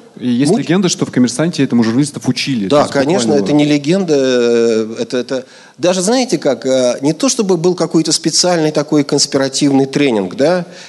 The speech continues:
Speaker 2: где вас там джиу-джитсу, значит, не спать, смотреть, запоминать, всё этого не было. Вас просто посылали на задание и говорили, что без материала ты не приходил.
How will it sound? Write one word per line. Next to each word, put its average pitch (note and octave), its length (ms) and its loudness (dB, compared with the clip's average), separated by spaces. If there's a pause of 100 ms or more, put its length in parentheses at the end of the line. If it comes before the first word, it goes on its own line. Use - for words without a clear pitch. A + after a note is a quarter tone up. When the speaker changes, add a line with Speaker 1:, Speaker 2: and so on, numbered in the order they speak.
Speaker 2:
где C3 160 0
вас C3+ 180 -4
там A#2+ 180 -6
джиу-джитсу, C#3 680 2
значит, B2 520 -2
не B2+ 120 0
спать, D3 480 0
смотреть, C#3 580 2
запоминать, D3 520 -2
всё G#3+ 100 2
этого G#3 180 0
не G#3 200 2
было. G#2 260 -6 (280)
Вас B3 140 2
просто C4 300 -2
посылали A3+ 480 2
на G#3 120 2
задание G#3+ 680 -2 (420)
и F3+ 80 0
говорили, G#3+ 380 2
что F#3+ 160 0
без F3+ 480 0
материала F#3+ 500 0
ты F#3 120 -2
не F3 120 2
приходил. C#3 560 -6